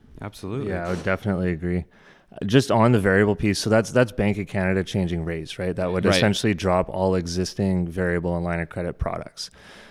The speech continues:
Speaker 2: Um, something that we've talked about internally here is because, so there's a discount on, on variable rates, right? They take your prime minus, call it one percent, right? So right now we're seeing variables in the range of prime minus one, so it's around,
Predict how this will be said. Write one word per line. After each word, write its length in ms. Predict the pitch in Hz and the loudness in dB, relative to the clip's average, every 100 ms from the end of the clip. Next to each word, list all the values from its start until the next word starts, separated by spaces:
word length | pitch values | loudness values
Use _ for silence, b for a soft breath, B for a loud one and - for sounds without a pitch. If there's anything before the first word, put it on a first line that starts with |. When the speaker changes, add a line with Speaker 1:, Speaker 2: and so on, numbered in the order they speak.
| B | B
Speaker 2:
Um, 300 | - 95 92 | 2 4 4
something 240 | - 113 107 | 4 4 6
that 120 | 98 | 4
we've 200 | 95 98 | 4 2
talked 240 | 104 98 | 2 2
about 180 | 95 95 | 4 2
internally 500 | 90 - 104 101 98 | 2 0 2 4 2
here 220 | 92 92 | 2 2
is 120 | 92 85 | 2 0
because, 560 | 101 - 113 107 92 - | -4 -2 0 0 -2 -2
so 80 | 113 | 2
there's 180 | 117 | 2
a 40 | 117 | 2
discount 640 | 90 104 - 104 90 82 - | 2 0 -2 -2 -2 -4 -8
on, 580 | 101 95 92 90 87 85 | -2 0 2 2 0 -2
on 160 | 98 92 | -2 2
variable 320 | 98 92 90 | 2 2 0
rates, 320 | 82 82 - | -2 -6 -4
right? 160 | 92 92 | -4 0
They 100 | 98 | -2
take 240 | 92 98 98 | -2 -4 -4
your 80 | 90 | -4
prime 640 | - 104 107 110 107 104 - _ 95 98 | -2 0 2 2 -2 -6 -14 _ -4 0
minus, 720 | 107 113 110 95 101 - - - _ _ _ | 2 4 4 2 -2 -8 -16 -20 _ _ _
call 180 | - 101 | -2 -2
it 80 | 87 | -2
one 160 | 95 | -4
percent, 400 | 87 87 80 69 _ | -6 -12 -12 -14 _
right? 320 | 87 90 95 | -8 -6 -6
So 300 | - 104 95 B B B | -2 0 0 B B B
right 200 | 120 123 | 4 4
now 220 | 110 110 | 6 6
we're 120 | 107 104 | 4 2
seeing 360 | - 104 101 | 2 2 2
variables 420 | 90 92 95 98 | 4 4 4 2
in 60 | 95 | 2
the 60 | 90 | 2
range 260 | 92 90 | 0 0
of 140 | 90 90 _ - | -4 -8 _ -10
prime 240 | 98 92 | -4 -2
minus 320 | 92 90 90 | 0 -2 -4
one, 300 | 90 90 87 | -4 -2 -2
so 160 | 90 92 | -2 -6
it's 160 | 87 98 | -6 -4
around, 420 | 90 90 90 | 0 2 0